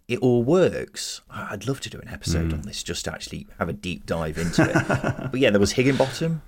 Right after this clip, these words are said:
Speaker 1: wasn't there? I think
Speaker 2: Yeah.
Speaker 1: Scott Wiseman?
Speaker 2: Yes.
Speaker 1: He,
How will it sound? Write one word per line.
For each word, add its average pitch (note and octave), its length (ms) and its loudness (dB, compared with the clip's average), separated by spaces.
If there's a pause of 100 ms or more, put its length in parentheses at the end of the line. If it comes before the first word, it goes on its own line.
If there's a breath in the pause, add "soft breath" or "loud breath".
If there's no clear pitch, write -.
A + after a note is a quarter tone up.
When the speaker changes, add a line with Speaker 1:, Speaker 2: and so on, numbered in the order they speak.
(120)
Speaker 1:
wasn't B2 280 0
there? D3+ 240 0
I - 20 2
think C3 220 0
Speaker 2:
Yeah. C3+ 80 0 (180)
Speaker 1:
Scott - 640 -2
Wiseman? G#3 960 2 (440)
Speaker 2:
Yes. A#2 460 -2
Speaker 1:
He, F3+ 160 -6